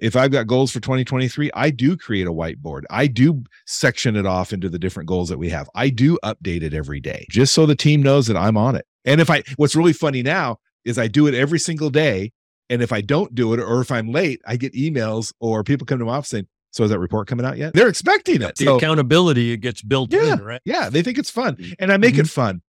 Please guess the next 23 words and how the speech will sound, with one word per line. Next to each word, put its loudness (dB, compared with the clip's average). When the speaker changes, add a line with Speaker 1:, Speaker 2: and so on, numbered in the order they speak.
Speaker 1:
<clears throat> -4
I'll -2
do 0
th-, -6
things -2
like, 0
"What's -2
today's -2
national -6
day? -4
National -4
Day -2
of -6
Chocolate -6
Chips," -8
or -6
whatever -6
it -8
is, -8
or, -10
you -4
know, -2
what, 2